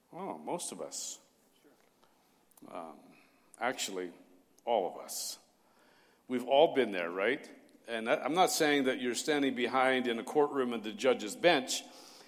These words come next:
but, um, uh,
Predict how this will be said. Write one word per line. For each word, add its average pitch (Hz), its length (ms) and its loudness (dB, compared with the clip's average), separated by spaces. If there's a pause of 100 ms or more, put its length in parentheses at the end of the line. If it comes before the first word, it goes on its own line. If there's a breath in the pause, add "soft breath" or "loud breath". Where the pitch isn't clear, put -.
(200 loud breath)
but, 120 340 4
um, 110 480 2 (840)
uh, 113 240 -8